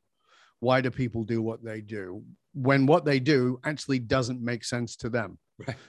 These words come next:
Speaker 1: And over the years of studying, what I've discovered is that our lives are run by our own private, subjective anatomy of meaning that gives us emotional logic.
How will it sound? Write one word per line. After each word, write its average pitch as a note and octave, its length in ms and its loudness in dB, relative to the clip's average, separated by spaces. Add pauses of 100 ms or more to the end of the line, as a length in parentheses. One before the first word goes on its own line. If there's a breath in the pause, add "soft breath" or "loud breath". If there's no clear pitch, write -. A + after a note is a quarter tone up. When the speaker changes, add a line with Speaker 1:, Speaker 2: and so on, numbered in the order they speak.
Speaker 1:
And C3 100 -2
over E3+ 160 6
the E3 100 6
years E3 320 6
of D#3 100 4
studying, C3 720 6
what C#3+ 180 6
I've C#3 120 4
discovered C3+ 480 2
is A2+ 160 -2
that C3+ 160 2
our C3+ 160 4
lives C3+ 340 2
are C#3+ 60 4
run A#2+ 380 0 (260 soft breath)
by C3 180 4
our B2+ 180 2
own C3 420 -2
private, D#3+ 680 4 (1080)
subjective C#3+ 1000 2 (960)
anatomy D#3 580 4
of B2 160 4
meaning B2+ 320 2
that C3 200 -2
gives D3 220 4
us C#3+ 140 2
emotional C#3 800 2
logic. A#2+ 500 0